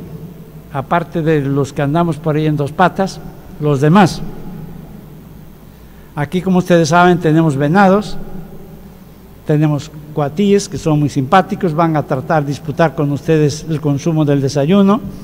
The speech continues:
Tenemos iguanas, tenemos osos hormigueros, tenemos algunas boas por ahí repartidas, tenemos mapaches, tenemos chachalacas, de todas.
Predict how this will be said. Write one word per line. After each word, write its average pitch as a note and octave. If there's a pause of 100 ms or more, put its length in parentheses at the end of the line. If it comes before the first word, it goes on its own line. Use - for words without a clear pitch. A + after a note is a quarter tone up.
(1700)
Tenemos E3
iguanas, F#3+ (320)
tenemos D#3
osos C#3
hormigueros, D#3+ (360)
tenemos D#3
algunas D3
boas D3+
por D3
ahí C#3
repartidas, C3 (640)
tenemos D#3
mapaches, F3 (600)
tenemos D3 (460)
chachalacas, F3 (1040)
de B2+
todas. G3